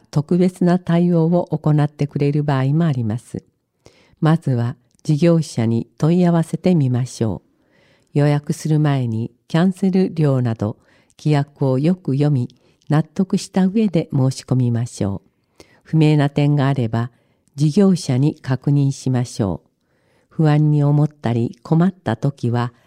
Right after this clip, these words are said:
お早めに消費生活センターなどにご相談ください。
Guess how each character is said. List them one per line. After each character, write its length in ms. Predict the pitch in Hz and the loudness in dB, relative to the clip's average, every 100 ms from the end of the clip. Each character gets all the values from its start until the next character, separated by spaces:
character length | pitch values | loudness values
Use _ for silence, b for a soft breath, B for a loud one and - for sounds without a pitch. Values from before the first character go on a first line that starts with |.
| b b | b b
お 100 | 143 | -4
早 320 | 143 175 180 | 0 2 2
め 180 | 180 170 | 2 4
に 240 | 175 170 - | 2 0 -4
消 320 | - 170 175 | -2 0 0
費 120 | 170 | -4
生 260 | - 156 160 | -2 -2 -2
活 280 | 160 - | -4 -4
セ 180 | 156 156 | -4 0
ン 100 | 156 | 0
タ 200 | 147 135 | 0 -2
ー 40 | 135 | -2
な 140 | 131 | -2
ど 160 | 131 135 | -2 0
に 180 | 160 - | -2 -2
ご 120 | 139 | -4
相 240 | - 135 | -2 -2
談 200 | 123 117 | 0 -2
く 120 | 123 117 | -2 -4
だ 140 | 113 | -6
さ 220 | - 117 | -6 -8
い。 120 | 90 | -8